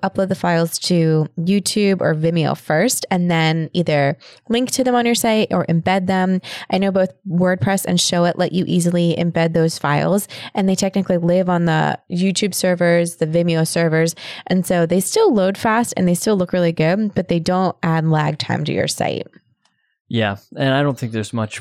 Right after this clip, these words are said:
Speaker 2: for me to add there. I think that the gist of it is if you can find a dedicated solution that handles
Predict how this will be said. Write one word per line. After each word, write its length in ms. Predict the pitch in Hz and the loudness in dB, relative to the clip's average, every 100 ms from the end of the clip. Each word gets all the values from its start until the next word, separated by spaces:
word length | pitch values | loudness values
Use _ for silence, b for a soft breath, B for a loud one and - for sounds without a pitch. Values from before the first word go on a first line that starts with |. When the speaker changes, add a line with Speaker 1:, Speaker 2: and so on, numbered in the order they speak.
| - | -10
Speaker 2:
for 160 | 113 | -6
me 140 | 104 101 | -4 -4
to 120 | 101 | -6
add 220 | 101 98 | -8 -6
there. 260 | 101 98 92 | -4 -4 -4
I 60 | |
think 240 | 107 110 98 | -6 -8 -6
that 260 | 101 92 - B B | -6 -6 -10 B B
the 100 | - | -6
gist 300 | 107 151 - | 0 -2 -2
of 80 | 127 | -2
it 180 | 120 113 | -2 -2
is 300 | 120 107 110 | -6 -6 -8
if 160 | 107 135 | -8 -8
you 80 | |
can 80 | 127 | -6
find 200 | - 233 | -4 -4
a 40 | 165 | -2
dedicated 420 | 127 131 123 117 | -2 -2 -4 -6
solution 400 | - 107 110 120 | -4 -4 -2 -2
that 120 | 110 | -2
handles 500 | 117 123 120 120 - | -2 -2 -4 -6 -10